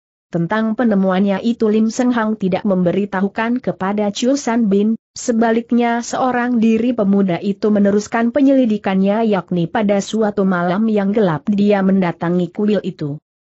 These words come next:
Dengan langkah kaki berhati-hati pemuda Lim Seng Hang berhasil lompat naik ke atas genteng, lalu dengan gerak yang ringan dan berlaku waspada, maka pemuda ini meneliti sampai kemudian dia menemukan suatu ruangan yang kelihatan terang dan terdengar suara percakapan dari beberapa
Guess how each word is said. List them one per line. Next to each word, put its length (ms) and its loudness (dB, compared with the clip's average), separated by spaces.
Dengan 320 2
langkah 480 0
kaki 480 -4
berhati-hati 880 0
pemuda 480 2
Lim 220 2
Seng 240 0
Hang 240 0
berhasil 500 0
lompat 540 0
naik 340 -2
ke 60 -6
atas 420 -6
genteng, 540 -2
lalu 500 2
dengan 220 0
gerak 420 -2
yang 160 0
ringan 400 0
dan 160 0
berlaku 480 0
waspada, 560 -2
maka 480 -2
pemuda 400 2
ini 320 2
meneliti 560 0
sampai 480 -4
kemudian 560 2
dia 320 2
menemukan 720 0
suatu 480 0
ruangan 560 0
yang 240 0
kelihatan 640 -2
terang 320 -2
dan 160 0
terdengar 560 -2
suara 640 -2
percakapan 880 -2
dari 240 -2
beberapa 560 -4